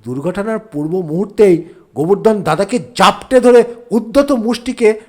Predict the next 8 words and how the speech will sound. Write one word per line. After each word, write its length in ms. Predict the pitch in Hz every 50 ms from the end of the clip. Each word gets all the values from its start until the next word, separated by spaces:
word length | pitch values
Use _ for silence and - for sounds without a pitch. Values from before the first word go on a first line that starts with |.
| _ _ _ _ -
পৃষ্ঠ 300 | 269 277 - - - 302
প্রদর্শন 520 | 294 294 240 233 269 262 262 - 277 269
করে 140 | 262 302 294
ঊর্ধ্বশ্বাস 960 | 240 175 165 202 202 156 - - - - 208 - - - - 143 127 - - -
হয়। 140 | 98 90 80 _ _ _ _ _ _ _ _ _ _ _ _ -
বেরুবার 460 | 110 120 135 165 165 185 185 180 156
মুখে 500 | 139 139 165 160 - - 160 135 104 - - _ _ _ _ 110
মেমের 560 | 120 139 151 156 170 175 175 170 - -